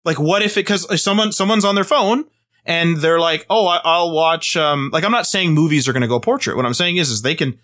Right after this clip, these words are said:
for movies, it, you have to go through the quote unquote cumbersome process of finding the movie in the feed, clicking the movie, and then it turns to landscape. And then you literally just turn your phone, which is cumbersome for short form content because you might be switching it back and forth, back and forth,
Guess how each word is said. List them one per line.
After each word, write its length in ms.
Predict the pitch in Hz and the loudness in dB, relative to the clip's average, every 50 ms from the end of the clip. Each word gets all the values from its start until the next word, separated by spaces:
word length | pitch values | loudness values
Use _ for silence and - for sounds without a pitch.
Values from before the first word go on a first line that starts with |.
| _ _ | _ _
for 160 | - 170 143 | -4 -2 0
movies, 540 | 143 175 254 247 165 131 143 185 185 - - - | 0 0 0 0 0 -2 -2 -2 -4 -4 -4 -4
it, 140 | 147 139 | -6 -2
you 100 | 151 151 | -2 -2
have 220 | 139 151 160 170 - | -2 0 -2 -2 -2
to 80 | 175 | -2
go 140 | 160 160 151 | -2 -2 -2
through 240 | - - 170 160 147 | -2 -2 -2 -2 -2
the 80 | 139 123 | -2 -2
quote 220 | - 151 143 139 | -2 -2 -2 -2
unquote 300 | 135 123 - 143 131 - | -2 -2 -2 -2 -4 -2
cumbersome 440 | - - 123 131 135 120 - 123 107 | -2 -2 -2 0 -2 0 0 -2 0
process 480 | - 160 196 240 240 - 151 151 - | 0 2 2 2 2 0 -2 0 -2
of 100 | 135 117 | -2 -4
finding 460 | - - - 143 131 147 160 175 180 175 | -4 -2 -2 -2 -2 0 -2 -4 -2 -2
the 60 | 175 | 0
movie 280 | 160 156 160 156 180 | 0 0 0 0 0
in 80 | 180 196 | 0 0
the 60 | 214 | 0
feed, 360 | 208 - 131 110 104 107 - - _ _ _ - - - - - _ - | -2 -2 -4 -6 -6 -12 -16 -18 _ _ _ -20 -20 -20 -20 -20 _ -8
clicking 320 | - 180 165 180 214 214 | -6 -4 -2 0 0 2
the 80 | 220 214 | 2 2
movie, 400 | 180 143 131 127 151 151 - - | 2 2 2 0 0 -2 -2 -4
and 120 | 160 143 | -2 -2
then 120 | 139 139 139 | 0 0 -2
it 180 | 139 - - | -4 -6 -8
turns 520 | - - 170 160 165 175 185 196 - - - | -4 -2 0 0 2 2 2 0 0 -2 -4
to 400 | - - 151 135 139 143 - _ _ _ _ _ | -4 -2 0 0 0 -2 -4 _ _ _ _ _
landscape. 460 | - 175 190 214 202 - 123 110 107 - | -2 -2 0 -2 -2 -2 -4 -4 -2 -2
And 100 | 139 143 | -2 0
then 80 | 143 147 | 0 0
you 80 | 151 | 0
literally 280 | 156 175 190 185 170 156 | 2 2 2 0 0 -2
just 200 | 170 165 - - _ _ _ | -4 -6 -8 -10 _ _ _
turn 300 | - - 151 151 160 165 | -8 -4 -2 0 0 0
your 100 | 165 165 | 0 -2
phone, 380 | 160 - 220 190 131 107 107 - - _ _ _ _ _ _ _ _ _ _ _ _ _ _ _ _ _ _ _ _ _ - | 0 0 0 0 0 -2 -6 -10 -14 _ _ _ _ _ _ _ _ _ _ _ _ _ _ _ _ _ _ _ _ _ -4
which 300 | 160 175 190 185 - - | -2 -2 -2 0 -2 -2
is 160 | 180 156 - | -4 -4 -2
cumbersome 540 | - - 208 233 240 254 226 - 208 190 180 | -2 0 0 2 2 0 0 0 0 -2 0
for 140 | - 165 151 | 0 -2 -2
short 300 | - - 226 262 311 - | 0 0 0 0 0 0
form 240 | - 220 196 175 | 0 0 -2 0
content 480 | 151 160 147 135 123 - 131 139 185 190 | 0 0 0 0 0 0 0 -2 0 -2
because 260 | 175 147 165 147 135 | -2 -2 -2 -2 -2
you 60 | 147 | -2
might 160 | 147 143 139 - | -2 -2 -2 -2
be 80 | 143 | -2
switching 300 | 123 - 156 - 147 139 | 0 0 -2 -2 -2 -2
it 80 | 123 120 | -2 -2
back 180 | 127 123 127 | -2 -4 -4
and 80 | - 127 | -4 -4
forth, 200 | 135 131 123 123 | -2 -2 -2 0
back 200 | - 113 117 - | -2 -4 -4 -4
and 100 | 123 110 | -6 -6
forth, 560 | - 262 262 185 117 117 147 190 - - - | -4 -2 0 0 0 0 -2 -4 -6 -12 -18